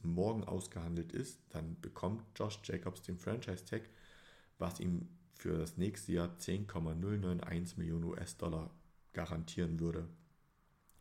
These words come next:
Er war letztes Jahr tatsächlich der Rushing Leader, hatte insgesamt dreihundertvierzig Rushing Attempts für eintausendsechshundertdreiundfünfzig Rushing Yards, zwölf Rushing Touchdowns und hat ein Average von vier Komma neun gehabt.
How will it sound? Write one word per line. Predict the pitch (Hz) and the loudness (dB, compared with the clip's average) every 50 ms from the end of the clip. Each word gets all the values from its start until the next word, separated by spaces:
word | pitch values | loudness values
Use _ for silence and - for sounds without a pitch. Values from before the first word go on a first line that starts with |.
| - - | -12 -8
Er | 117 117 123 98 | -6 -4 -2 0
war | 98 98 98 | 0 2 4
letztes | 101 120 139 - - - - 127 - - - | 4 4 4 2 -2 -2 -2 -2 -2 0 0
Jahr | 95 95 107 127 143 - - - - - - - - - - - | 2 2 2 2 -2 -4 -8 -16 -20 -20 -20 -20 -20 -20 -10 -4
tatsächlich | - 92 - - - 120 127 - 107 101 101 | -4 -4 -2 0 -2 -2 0 0 -2 -2 -2
der | - - 90 | -2 -2 0
Rushing | 90 92 113 - - 92 90 87 | 2 2 2 0 0 0 2 4
Leader, | 87 92 95 123 139 160 - - - - - - - | 4 4 4 2 -2 -2 -6 -12 -18 -20 -20 -18 -6
hatte | - 95 90 - 90 | -4 -2 0 2 2
insgesamt | 85 120 127 - - 95 92 92 92 95 - - | 2 2 -2 -2 -2 0 0 0 0 -2 -4 -4
dreihundertvierzig | 92 110 120 120 113 - - 123 113 - - 90 175 - - - | -4 -2 0 0 -2 -2 -4 -6 -6 -2 -4 -4 -4 -4 -6 -4
Rushing | 107 120 - - 101 98 95 | -4 -4 -2 -2 -2 -2 -2
Attempts | - - - - 110 117 120 - | -4 -4 -4 -4 -4 -4 -4 -8
für | - - - - - - | -6 -4 -4 -4 -2 -2
eintausendsechshundertdreiundfünfzig | 117 120 135 135 - - 117 117 117 110 107 - 113 110 - - - 98 92 90 - - 95 101 110 117 113 - - - 113 107 104 - - - - - 107 101 - - | -2 -2 -2 -2 0 0 2 2 2 0 0 0 -2 -2 -2 -4 -2 -2 -2 -2 -4 -4 0 0 0 0 -2 -6 -6 -4 -4 -4 -4 -8 -12 -12 -8 -8 -8 -8 -6 0
Rushing | 110 120 131 - - 98 92 | 0 0 0 0 -2 -2 -2
Yards, | 92 101 120 135 - - - - - - - - - _ | 0 -2 -2 -4 -6 -12 -18 -20 -20 -20 -20 -20 -20 _
zwölf | _ - - - 92 117 151 175 175 - | _ -10 -2 2 2 4 4 2 2 2
Rushing | 117 131 147 - 104 98 98 | 2 2 2 2 -2 -2 -2
Touchdowns | - - 101 101 - - - 123 135 147 165 - - - - - - - | -2 -4 -4 -4 -4 -4 -2 -2 -2 -2 -4 -8 -12 -18 -20 -20 -20 -10
und | - 90 87 - - | -8 -8 -6 -4 -4
hat | 113 - - | -4 -2 -2
ein | 90 - - | -2 -2 -2
Average | - 127 127 110 101 110 107 - | -4 0 2 4 4 4 2 0
von | - 165 85 - | 0 0 0 0
vier | - - 135 127 | 0 -2 -2 -2
Komma | - - 90 82 80 | 0 0 0 2 4
neun | 82 92 113 113 98 | 4 2 2 2 0
gehabt. | 82 78 - - - | -2 -2 -6 -10 -16